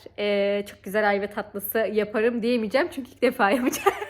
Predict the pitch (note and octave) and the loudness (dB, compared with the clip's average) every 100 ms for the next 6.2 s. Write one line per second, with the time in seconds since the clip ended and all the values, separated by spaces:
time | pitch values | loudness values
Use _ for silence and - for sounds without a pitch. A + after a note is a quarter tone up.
0 | - D5 D5+ - - A#4 A4 A4 A4 G4 | 0 0 0 -12 0 4 6 6 4 4
1 | - C4+ D#4+ F#4 F#4 B3+ A3 A#3+ B3+ C4 | 6 6 4 2 2 -2 2 4 6 6
2 | C4 D#4+ C4 A#3 C#4+ C4+ F4 D4 C#4 B3 | 2 0 -2 -4 -4 0 4 4 4 2
3 | - B3 C#4 C4+ B3 C4+ A#3+ A3+ G#3 G#3 | 4 2 6 6 4 -2 -2 -2 0 0
4 | G#3 A#3+ D4+ A3 A3+ A#3 G#3+ G#3 G3+ G3 | 2 2 2 -2 -6 -4 -2 0 0 0
5 | G3 G#3 G3+ G3+ F#3+ G3 G3 F3+ F3+ G#3 | -2 -2 -6 -4 -4 -4 -4 -4 -4 -2
6 | C4+ | -2